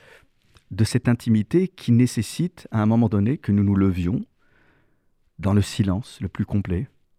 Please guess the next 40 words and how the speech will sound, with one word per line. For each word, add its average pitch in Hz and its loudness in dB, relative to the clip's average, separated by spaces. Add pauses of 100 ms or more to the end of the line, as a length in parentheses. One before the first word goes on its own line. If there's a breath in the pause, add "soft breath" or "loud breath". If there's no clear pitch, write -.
(1400 loud breath)
et 139 6
que, 131 4
au-delà 143 4 (1040 soft breath)
de 107 -4
ce - -4
qui - -2
nous 123 4
rassemble, 120 -4 (220 soft breath)
nous 110 0
puissions 117 -4
préserver 110 0
aussi 110 -4 (440)
ce - -10
qui - -4
nous 110 4
différencie 101 -2 (800)
dans 107 2
notre 98 0
relation 95 0
à 85 -2
Dieu. 76 -10 (640 loud breath)
Cette - -2
prière 170 2
dite 135 -6
debout 127 2
silencieusement 127 -2
est 127 4
le 110 2
moment 127 2
ultime, 90 -2 (920 loud breath)
le 127 6
moment 160 4
où 180 6
on - 8
ne 139 4
doit 135 2
pas 160 0
déranger 131 4
son 127 -2
voisin, 110 0